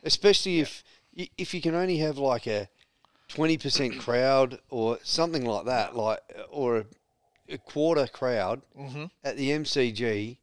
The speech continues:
Speaker 1: I'm sorry,
Speaker 2: Mm.
Speaker 1: but it's gotta g-,
Speaker 2: Well
Speaker 1: it's gotta go where the bigger crowd can be.
Speaker 2: Yeah.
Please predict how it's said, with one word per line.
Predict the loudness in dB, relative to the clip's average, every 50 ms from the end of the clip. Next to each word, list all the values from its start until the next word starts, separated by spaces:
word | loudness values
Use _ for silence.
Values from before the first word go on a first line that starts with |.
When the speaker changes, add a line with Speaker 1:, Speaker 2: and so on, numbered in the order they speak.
| _ _ _ _ _ _ _ _ -6
Speaker 1:
I'm | -6 -2 0
sorry, | 2 4 4 4 4 4 2 0 -2 -6 -12 _ -16
Speaker 2:
Mm. | -14 -12 -12 -12 -14 _ _ _ _ _
Speaker 1:
but | 0 2 2 2 0 -4
it's | -10 -8 -6 -6 -2
gotta | 2 2 2 2 0
g-, | -2 -2
Speaker 2:
Well | 0 0 0 0
Speaker 1:
it's | 0
gotta | 0 2 2 2 2
go | 2 4 4 4
where | 4 2 2
the | 0 0
bigger | -2 -4 -4 -4 -4
crowd | -4 -2 0 0 0 0 -2
can | -4 -4 -2
be. | 0 0 0 0 -2
Speaker 2:
Yeah. | -4 -6 -8 -10